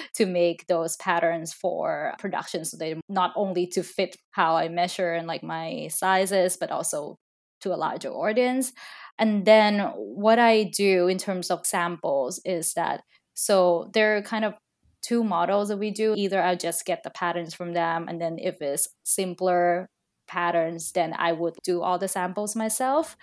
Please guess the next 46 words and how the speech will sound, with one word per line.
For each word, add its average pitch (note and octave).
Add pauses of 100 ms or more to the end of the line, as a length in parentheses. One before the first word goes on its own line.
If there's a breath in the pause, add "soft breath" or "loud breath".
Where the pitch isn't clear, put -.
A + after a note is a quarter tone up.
(360 loud breath)
and F#3
then E3+
work, E3+
you F3+
know, D#3+
with E3+
a D#3+
local E3
seamstress E3
to D#3+
produce B2+
that A#2+
in C3+
a -
small C3+
batch. E3 (520 loud breath)
But F#3+
if F#3+
it's F#3+
more G#3+
complex, E3+
then E3+ (120)
the G#3+
pattern G3+
maker F3
actually F3
sold G3+
the G3+
first D#3+
sample, D3+
and E3
then D#3
I F3+
use D#3+
that -
as -
a D#3+
sold D3+
buy A#2
to -
make D3+
more C#3+
samples -
as -
I A#1
need. -